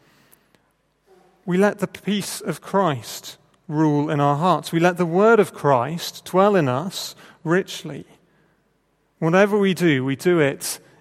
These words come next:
in the name of Christ. What Paul is saying is, be fixated on Jesus Christ. That is,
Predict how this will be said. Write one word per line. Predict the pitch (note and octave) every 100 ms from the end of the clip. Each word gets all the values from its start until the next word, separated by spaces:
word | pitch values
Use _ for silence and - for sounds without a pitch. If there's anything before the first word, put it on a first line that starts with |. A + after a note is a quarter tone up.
| -
in | D3+ C#3+ C#3+ C3+ - -
the | D#3
name | E3 F#3+
of | E3+ C3
Christ. | - C3 C3 -
What | F#3 F3+
Paul | - G#3+ G#3+
is | E3
saying | - G#3 A3 G3+ C3
is, | A2+ C3 F3 G#3 - - - _ _ _ _ _ _ _ _ _ -
be | G#3+ F#3+
fixated | - G3 - - A3 G#3+ - C#3+
on | C#3 C3+
Jesus | C#3 B2+ B2+
Christ. | - C#3+ C#3+ B2+ - - - _ _ _ _ _
That | - - F#3+
is, | G3 D#3+ C3 - -